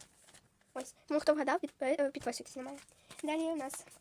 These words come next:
ці, о, наші програмки. Як думаєте, під яким номером програмка попад-, попадається? Давайте, я думаю, що під номером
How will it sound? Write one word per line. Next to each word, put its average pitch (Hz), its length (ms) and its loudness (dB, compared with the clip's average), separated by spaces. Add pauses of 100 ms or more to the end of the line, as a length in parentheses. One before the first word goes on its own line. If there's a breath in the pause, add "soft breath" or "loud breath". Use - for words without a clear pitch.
(100)
ці, 294 220 -6 (240)
о, 262 160 -4
наші 269 300 -6 (560)
програмки. 320 520 -2 (840)
Як 311 100 -6
думаєте, 285 300 0 (400)
під 294 100 -12
яким 302 180 -2
номером 302 220 -2
програмка 294 420 -4
попад-, 294 220 -8
попадається? 294 540 -4 (360 loud breath)
Давайте, 302 280 -6
я 294 80 -4
думаю, 294 240 -4
що - 120 -8
під 285 80 -12
номером 277 300 -6